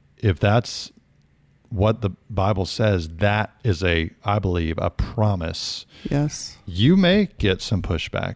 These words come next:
Speaker 1: Some,
Speaker 2: Yeah.
Speaker 1: not everybody may, uh, accept your praising God for your successes, but God's promise is that when you acknowledge him, he will make your path straight. And that's, that's what I want
Speaker 2: Exactly.
Speaker 1: to have happen in my life. And I'm not saying you,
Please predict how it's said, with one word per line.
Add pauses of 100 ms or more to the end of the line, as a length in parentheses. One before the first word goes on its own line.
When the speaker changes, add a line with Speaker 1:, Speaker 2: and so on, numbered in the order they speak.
(160)
Speaker 1:
Some,
Speaker 2:
Yeah.
Speaker 1:
not
everybody
may, (680)
uh,
accept
your
praising
God
for
your
successes,
but
God's
promise
is
that
when
you
acknowledge
him, (320)
he
will
make
your
path
straight.
And
that's,
that's
what
I
want (260)
Speaker 2:
Exactly.
Speaker 1:
to
have
happen
in
my
life.
And
I'm
not
saying
you,